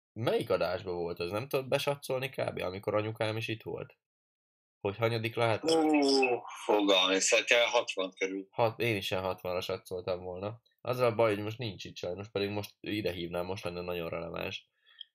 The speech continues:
Speaker 1: De mindegy, kezdjük akkor azzal, hogy Blaze, téged mondjuk, hm, fiatalon, tehát tegyük fel ilyen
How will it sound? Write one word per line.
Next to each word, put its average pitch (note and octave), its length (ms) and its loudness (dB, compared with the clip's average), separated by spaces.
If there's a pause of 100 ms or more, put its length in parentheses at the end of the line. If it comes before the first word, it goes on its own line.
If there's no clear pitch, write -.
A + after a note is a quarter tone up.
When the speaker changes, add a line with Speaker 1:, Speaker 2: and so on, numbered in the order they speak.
Speaker 1:
De D#3+ 140 0
mindegy, G#2 360 0 (160)
kezdjük D3 320 0
akkor G2 260 0
azzal, F#2 300 2
hogy F#2+ 220 -2 (800)
Blaze, G2+ 440 -2 (200)
téged A#2+ 340 0
mondjuk, B2+ 460 -8 (220)
hm, F#2+ 220 -8 (600)
fiatalon, A2+ 680 0
tehát - 260 -4
tegyük G#2 300 0
fel F#2 180 -2
ilyen F2+ 360 -2